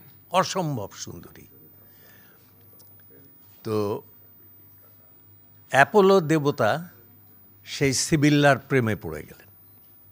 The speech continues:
তা এখন সিবিল্লা অ্যাপোলোর প্রেম গ্রহণ করবেন কিনা, এইটাই হচ্ছে প্রশ্ন। তখন সিবিল্লা বললেন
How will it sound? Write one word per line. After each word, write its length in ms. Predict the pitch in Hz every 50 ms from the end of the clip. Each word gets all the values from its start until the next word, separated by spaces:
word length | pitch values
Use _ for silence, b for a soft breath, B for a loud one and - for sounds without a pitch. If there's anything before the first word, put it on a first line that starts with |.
| - - b b b b b b b b b b b b b b b b b b b - - - - - - - - - - - - - - - - - - _ -
তা 180 | 139 139 135
এখন 220 | 135 - - 156 135
সিবিল্লা 640 | - - - - 151 143 147 151 151 147 143 135 131
অ্যাপোলোর 560 | 139 120 117 - - 127 117 117 117 110 98 - -
প্রেম 380 | - 117 104 98 95 92 85 87
গ্রহণ 440 | 90 98 104 117 95 107 101 95
করবেন 440 | 85 - - 98 90 85 90 82 78 76
কিনা, 300 | - - 80 65 - - - _ _ _ _ _ _ _ _ _ _ - _ _ _ _ _ _
এইটাই 300 | - 107 95 - 117 101
হচ্ছে 320 | 85 76 71 - - - -
প্রশ্ন। 400 | - - - - - - - - - - - - - - - - - - - - - - - b b b b b b b b b b b b b b b b b - -
তখন 200 | 135 135 139 143
সিবিল্লা 540 | 117 - - - 156 156 175 185 190 196 185
বললেন 520 | 170 156 151 139 127 107 92 95 139 175